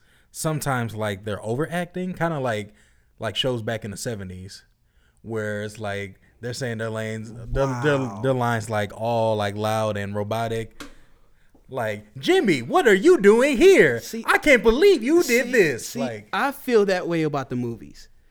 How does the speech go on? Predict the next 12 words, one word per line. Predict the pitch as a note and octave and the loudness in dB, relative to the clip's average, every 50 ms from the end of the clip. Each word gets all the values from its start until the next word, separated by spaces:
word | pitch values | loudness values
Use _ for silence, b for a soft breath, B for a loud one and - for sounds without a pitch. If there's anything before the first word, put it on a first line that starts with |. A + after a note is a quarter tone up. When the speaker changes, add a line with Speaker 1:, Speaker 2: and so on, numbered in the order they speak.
| _ _ - | _ _ -4
Speaker 2:
'Cause | - A#3+ A3+ - | 0 0 0 2
if | C4 A3+ G3 | 0 0 2
you | A#3+ C4+ B3 | 2 2 4
go | C4+ B3+ B3+ | 4 2 4
to | B3 A#3+ G#3+ G3+ | 4 4 2 2
a | E3+ | 0
Tyler | - - G#3 G#3 G3+ F#3+ F#3 | -2 -4 -4 -4 -2 -2 0
Perry | E3+ - F3+ F3+ E3+ D#3+ D#3+ | 2 2 2 2 0 -4 -4
play, | - - F3 E3+ E3 D#3 D3+ D3+ - b b b b b _ | -4 -4 -2 -2 -2 -2 -4 -6 -8 b b b b b _
it's | - F#3 G#3+ G#3+ - | -4 -4 -4 -2 0
gonna | A3+ G3+ F#3+ F3+ D3+ | 0 2 2 2 0
be, | C#3+ C#3+ C#3 C#3 C#3 | -2 -2 -4 -4 -6